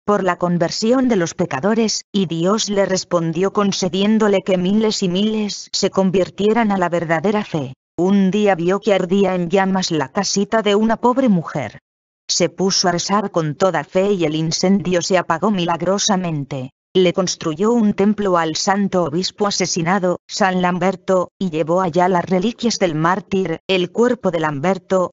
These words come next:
al abrir su sepulcro después de varios años de enterrado,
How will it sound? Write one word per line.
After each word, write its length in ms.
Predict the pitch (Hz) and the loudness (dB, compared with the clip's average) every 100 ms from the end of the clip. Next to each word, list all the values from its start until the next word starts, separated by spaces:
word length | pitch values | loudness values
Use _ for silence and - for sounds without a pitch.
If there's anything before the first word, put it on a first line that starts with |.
| - | 0
al 160 | 185 | 0
abrir 300 | 143 151 180 | 0 -2 -2
su 180 | - 208 | -4 -4
sepulcro 640 | - 180 165 190 180 190 165 | -2 -2 0 -2 0 -2 -2
después 460 | 143 - 208 202 | -4 -2 -2 0
de 80 | 190 | 0
varios 440 | 196 214 226 156 | 0 0 0 2
años 360 | 190 196 180 165 | 0 2 2 0
de 180 | 208 190 | 2 2
enterrado, 680 | 185 147 139 180 185 190 | 0 -6 -2 -2 0 -2